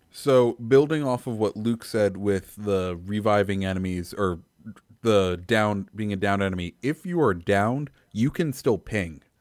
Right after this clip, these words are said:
So if you are on the other side of, of Luke's thing and they're letting you live, make sure you're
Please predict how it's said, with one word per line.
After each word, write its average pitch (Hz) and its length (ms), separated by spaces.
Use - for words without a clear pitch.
So 101 480
if 123 180
you 127 140
are 117 160
on 113 80
the 110 120
other 160 240
side 101 300
of, 92 160
of 95 160
Luke's 98 240
thing 95 200
and 98 120
they're 95 80
letting 117 300
you 110 140
live, 113 300
make 131 260
sure 147 160
you're 113 340